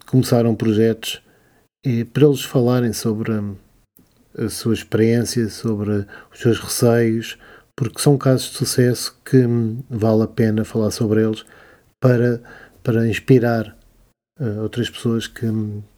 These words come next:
que estejam a querer iniciar os seus projetos profissionais. Para quem esteja a ouvir e não tenha um projeto, ou não tenha ideia de criar um projeto, parece que estou a falar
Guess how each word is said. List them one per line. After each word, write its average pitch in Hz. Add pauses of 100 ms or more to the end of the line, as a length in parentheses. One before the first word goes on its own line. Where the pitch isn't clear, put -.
(120)
que -
estejam 120
a -
querer 117
iniciar 113
os 117
seus 117
projetos 117
profissionais. - (1000)
Para 165
quem 143 (460)
esteja 131
a 135
ouvir 120
e 120
não 120
tenha 113 (440)
um 139
projeto, 120 (160)
ou 117
não 110
tenha 113
ideia 113
de 107
criar 117
um 110
projeto, 117 (420)
parece 123
que -
estou 135
a 127
falar 120